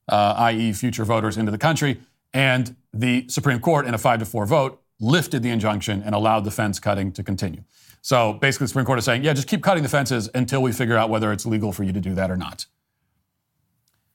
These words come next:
Now, three of those five votes were always in the bag for the Biden administration. That's because, unlike Republicans, Democrats know how to appoint justices to the Supreme Court who will faithfully carry out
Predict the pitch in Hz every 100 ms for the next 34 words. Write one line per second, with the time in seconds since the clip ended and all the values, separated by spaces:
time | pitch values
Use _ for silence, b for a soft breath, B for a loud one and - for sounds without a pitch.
0 | _ _ _ 139 143 208 262 196 165 -
1 | 160 139 131 120 127 120 139 135 123 113
2 | 110 98 101 98 110 107 101 101 98 -
3 | 98 - 127 127 131 139 127 110 131 131
4 | 120 110 175 156 127 120 101 123 127 135
5 | 117 113 117 131 120 135 117 127 107 -
6 | 143 123 107 165 147 120 120 117 113 98
7 | 120 113 175 170 131 127 123 135 131 -
8 | 127 117 - 127 110 107 107 98